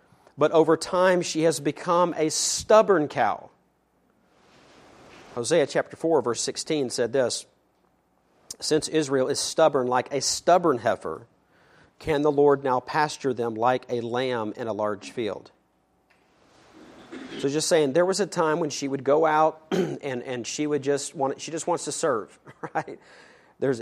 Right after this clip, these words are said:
she, she would, she would go out and do this with ease, but soon she became difficult and stubborn and resistant, and God would need to harness her. She would, God would harness Ephraim.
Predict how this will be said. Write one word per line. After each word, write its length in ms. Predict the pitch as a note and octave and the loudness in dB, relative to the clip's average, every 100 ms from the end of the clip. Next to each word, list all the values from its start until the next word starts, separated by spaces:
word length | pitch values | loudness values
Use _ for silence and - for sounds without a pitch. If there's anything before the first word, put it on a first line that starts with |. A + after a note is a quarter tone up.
| - | -6
she, 160 | - C3 | -8 -6
she 160 | D3+ | -4
would, 280 | C#3 C3+ - | -2 -4 -6
she 140 | - C#3+ | -8 -6
would 140 | A#2+ | 0
go 200 | D3 E3+ | 2 4
out 240 | F3 E3 | 6 4
and 180 | E3 C#3+ | 4 0
do 160 | B2+ D3 | 0 2
this 300 | D3+ C#3+ - | 2 2 0
with 260 | A#2+ A#2 | -4 -4
ease, 540 | - D#3+ D#3 D#3 D3 - - _ _ _ _ _ _ _ _ | -4 0 0 0 -4 -8 -14 _ _ _ _ _ _ _ _
but 160 | B2+ C3 | -2 -2
soon 380 | - D#3+ E3 D3+ | -2 0 2 0
she 160 | - | -2
became 400 | C#3+ C#3 C3 A#2+ | -6 -4 -4 -4
difficult 720 | A2 D#3 D#3 D#3 D#3+ D3 C#3 - _ _ _ _ _ A#2 | 0 0 0 2 2 2 0 -12 _ _ _ _ _ -10
and 140 | A2 | -6
stubborn 580 | - - C3 C3 B2+ B2 | -6 0 0 2 -2 -2
and 320 | B2+ A#2 A2+ | -4 -6 -4
resistant, 680 | G#2+ G#2 A#2+ B2+ - G2+ F#2+ | -4 -4 -4 -4 -6 -10 -10
and 220 | - G#2+ G2+ | -12 -10 -2
God 280 | A2+ A#2 | 0 0
would 220 | A#2 G#2+ - _ | -2 -6 -6 _
need 500 | G#2+ G#2+ B2 A#2+ G#2+ | -12 -6 -4 -6 -8
to 340 | - G#2 G2+ - | -10 -8 -10 -12
harness 760 | - C#3 C#3 C3 G#2+ - - - _ _ _ _ _ _ _ _ _ _ _ - | -10 -2 -2 -2 -4 -6 -8 -14 _ _ _ _ _ _ _ _ _ _ _ -8
her. 360 | G#2+ G2+ G2+ | -6 -4 -6
She 240 | G#2 - G#2 | -10 -12 -10
would, 200 | G2+ G2+ - - | -10 -12 -20 -10
God 220 | A2+ A2 | -8 -6
would 120 | G2+ | -8
harness 540 | - C3 C3 B2 - - | -6 -4 -2 -2 -6 -8
Ephraim. 640 | A2 G#2 G2 F2+ F2 F#2+ | -10 -8 -8 -8 -10 -16